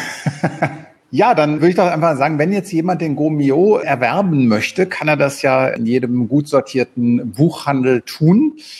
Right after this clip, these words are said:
oder bei Online-Händlern. Aber wenn er sich jetzt noch nicht sicher ist,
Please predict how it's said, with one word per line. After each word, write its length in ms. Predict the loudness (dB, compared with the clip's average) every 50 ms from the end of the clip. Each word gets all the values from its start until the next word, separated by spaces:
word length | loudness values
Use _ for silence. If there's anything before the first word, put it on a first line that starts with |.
| -20 -20 _ _ -6
oder 320 | 0 0 2 4 4 2
bei 300 | 4 2 2 2 2 0
Online-Händlern. 800 | -2 0 0 0 0 0 -2 -2 -2 -2 0 0 2 2 0 -2
Aber 360 | -2 -2 0 2 2 2 2
wenn 140 | 2 2 2
er 80 | 2 0
sich 140 | 0 -2
jetzt 160 | -2 -2 -2 0
noch 80 | 0
nicht 180 | 0 0 0 0
sicher 340 | -2 -2 0 0 -2 -4 -4
ist, 300 | -10 -14 -16 -18 -20